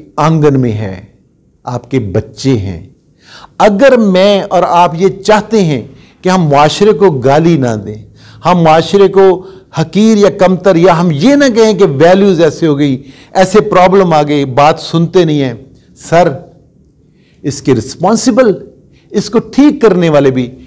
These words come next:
मैं और आप ही हैं। बच्चों को time दीजिए, सुनिए तो सही वो आपके साथ बात करना क्या चाहते हैं। उनको कभी पास बुलाइए तो सही,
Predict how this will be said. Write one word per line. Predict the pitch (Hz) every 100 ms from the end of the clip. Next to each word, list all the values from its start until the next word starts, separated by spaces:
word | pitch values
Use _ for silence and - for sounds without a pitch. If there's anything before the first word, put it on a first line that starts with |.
| _ 131
मैं | 131 147 160
और | 160 -
आप | 143 147 151
ही | 143
हैं। | 123 110 - _ _ _ _
बच्चों | 123 147 - 175
को | 160
time | 147 123 135
दीजिए, | 135 151 185 - - - -
सुनिए | - - 156 180 208
तो | 202
सही | 156 156 165
वो | 160
आपके | 135 127
साथ | 131 147 104
बात | 101 104 123 -
करना | 113 110 123 127
क्या | 117 101
चाहते | 98 90 98
हैं। | 98 90 - _ _ _ _ _ _ _ _ _ _ _ _
उनको | 185 190 190
कभी | 175 165
पास | 165 123 131 135
बुलाइए | 120 104 104 139
तो | 139
सही, | - 92